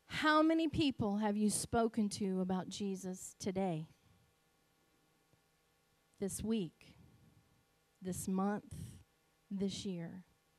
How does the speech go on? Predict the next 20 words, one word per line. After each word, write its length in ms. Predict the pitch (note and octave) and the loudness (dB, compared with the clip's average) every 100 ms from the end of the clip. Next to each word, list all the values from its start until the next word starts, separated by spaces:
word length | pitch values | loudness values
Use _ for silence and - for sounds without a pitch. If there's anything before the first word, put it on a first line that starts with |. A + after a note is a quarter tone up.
| _ _ - | _ _ -2
I'm 160 | G#3 G#3 | 0 2
here 360 | G#3+ B3 C4+ | 4 4 2
to 140 | - C4+ | 0 -4
tell 320 | B3 F#3 F#3 | -2 -2 -4
you 360 | F3+ F3+ F3+ - _ _ - | -6 -6 -6 -8 _ _ -4
that 220 | G#3+ G3+ | -2 0
God 560 | G#3 G3+ G#3+ A3 A3 F#3+ | 2 4 4 4 2 0
divinely 880 | G3+ F3 F#3+ G3+ G#3 A3 A#3 A#3+ | -2 0 0 0 2 2 2 2
places 680 | B3 - F#3 F#3+ - G3 F#3+ | 0 -2 -2 -2 -4 -6 -4
a 120 | F3 - - | -8 -8 -4
person 520 | F#3 F#3 - F#3 F#3 | -2 -4 -4 -4 -4
in 220 | F3+ F#3 | -6 -4
your 220 | F#3 G3+ A3 | -2 0 0
life 520 | G#3+ F3+ E3+ E3+ - _ _ _ _ | -2 -2 -4 -6 -10 _ _ _ _
every 720 | G3+ F#3 F#3+ G3 G3+ G#3 A3 G#3+ | 0 2 2 -2 0 2 2 0
day 640 | F3+ F#3+ E3+ D#3+ E3 D#3+ _ _ _ _ _ _ - | 0 0 0 -2 -6 -10 _ _ _ _ _ _ -2
for 100 | G3+ | 0
you 320 | F#3+ F#3 F#3 | 2 2 0
to 160 | F3+ G#3 | -2 -10
tell 480 | - G#3+ E3+ E3+ | -4 -2 -2 -4